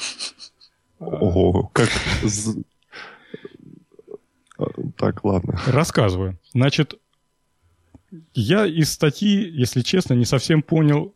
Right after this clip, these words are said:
Speaker 2: что это за материал и как он работает, почему, но про результат расскажу. В результате чуваки взяли какую-то волшебную специальную нитку и связались из нее,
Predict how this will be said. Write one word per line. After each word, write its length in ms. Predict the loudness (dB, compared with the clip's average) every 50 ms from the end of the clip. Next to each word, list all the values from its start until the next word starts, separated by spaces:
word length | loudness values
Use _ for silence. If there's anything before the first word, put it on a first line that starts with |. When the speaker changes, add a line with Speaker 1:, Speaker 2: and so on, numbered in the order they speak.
| _ _
Speaker 2:
что 340 | -8 -8 -2 2 4 4 4
это 140 | 4 4
за 120 | 2 4 4
материал 540 | 2 2 2 2 2 4 4 4 2 2 2
и 120 | 0 0
как 440 | 2 2 0 0 0 -4 -18 -20 -18 -4
он 360 | 0 2 4 4 2 0 -2 _ _ -4
работает, 720 | -2 2 2 2 2 2 2 0 2 2 2 0 2 _
почему, 400 | -2 0 2 2 4 4 2 4
но 360 | 4 4 2 2 0 -2 -6 _ _ _ _ _ _
про 140 | 0 0 2
результат 460 | 2 2 2 2 2 2 0 0 0
расскажу. 480 | -2 -2 0 0 0 2 2 2 0 0
В 100 | 0 0
результате 560 | 0 0 0 2 2 0 0 2 0 0 0 -2 -10 _ _ _ -20 -20 -20 -20 -20 -20 -20 -20 -20 _ _
чуваки 460 | _ 0 2 4 4 2 2 2 2 2
взяли 400 | 4 4 6 6 6 6 4 4
какую-то 480 | 2 0 0 2 2 2 2 4 2
волшебную 540 | 2 2 2 2 2 2 2 4 2 2 0
специальную 600 | 0 -4 -10 -10 -2 0 2 4 4 4 4 4
нитку 420 | 4 2 0 -2 0 -2 -2 -2 0
и 60 | -4
связались 640 | -4 0 0 2 2 4 4 4 4 2 2 0 -4
из 220 | -2 -2 -2 2 2
нее, 500 | 4 4 4 4 2 2 2 0 -2